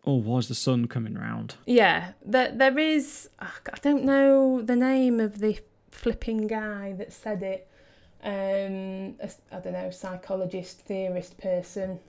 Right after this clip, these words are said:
Speaker 2: Um, I should Google it. The worst thing to happen to man was the evolution of consciousness. 'Cause it's really fucked us up. <laughs> 'Cause all we do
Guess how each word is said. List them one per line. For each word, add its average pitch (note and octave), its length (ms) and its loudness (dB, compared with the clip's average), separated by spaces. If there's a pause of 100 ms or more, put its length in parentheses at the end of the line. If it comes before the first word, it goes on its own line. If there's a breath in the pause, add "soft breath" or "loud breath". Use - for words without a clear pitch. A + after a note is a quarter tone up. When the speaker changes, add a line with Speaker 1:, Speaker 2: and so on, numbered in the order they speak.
Speaker 2:
Um, F3+ 320 -6
I F3+ 60 -10
should E3+ 240 -10
Google F3+ 380 -4
it. F3+ 200 -4
The G3+ 160 0
worst C4+ 480 6
thing G#3 380 -2
to G3 160 -8
happen G#3 420 -4
to - 160 -10
man F3 560 -6 (360 loud breath)
was F#3+ 180 -4
the F#3 180 -4
evolution G#3 680 0
of F#3 100 -8
consciousness. F3 1040 -8 (840 loud breath)
'Cause - 240 -10
it's - 200 -12
really F#3+ 300 -2
fucked - 400 -8
us E3+ 140 -12
up. D#3+ 400 -6
<laughs> - 1700 4
'Cause A3+ 220 0
all B3+ 180 10
we C#4 120 8
do G#3+ 460 8